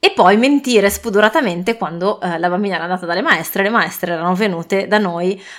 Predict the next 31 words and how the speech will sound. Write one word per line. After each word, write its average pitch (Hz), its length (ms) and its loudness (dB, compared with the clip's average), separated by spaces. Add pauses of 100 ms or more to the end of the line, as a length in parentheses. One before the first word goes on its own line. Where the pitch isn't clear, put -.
(100)
a 196 340 4
dirci: 180 400 -4
"Ma 170 380 -6
siete 180 240 -12
state 185 260 -10
voi, 180 280 -4
è 196 60 -2
vero?" 170 300 -4
E 160 40 -8
noi: 156 120 -12
"No, 202 160 -4
no, 208 120 -4
no, 175 100 -8
no", - 180 -14 (160)
<laughs> 180 80 -6
e 220 120 4
negare 196 360 6
di 180 80 -2
fronte 180 280 -8
all'evidenza. - 500 -10
<laughs> - 1400 4
Ora, 214 340 6
io 359 140 6
me 247 100 2
lo 262 80 6
ricordo 262 400 4
distintamente 190 1040 -2
questo 185 300 -6
episodio 175 440 -2
ancora 175 240 -4
adesso, 170 500 -6